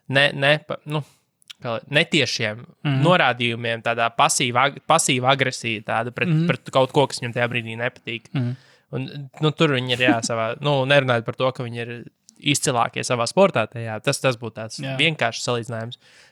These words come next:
Speaker 1: Bet viņi ar savā uzvedībā ir ļoti līdzīgi superzvaigznes,
Speaker 2: Mhm.
Speaker 1: manuprāt. Jo, jo, jā,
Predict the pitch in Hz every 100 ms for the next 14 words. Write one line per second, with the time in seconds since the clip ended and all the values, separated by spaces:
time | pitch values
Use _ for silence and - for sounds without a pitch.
0 | _ 131 151 151 135 143 123 156 143 117
1 | 110 113 110 110 123 120 117 123 120 117
2 | 110 - 123 113 117 117 110 - 135 127
3 | 110 - - 127 127 - _ _ _ _
4 | _ _ _ _ 151 175 - 190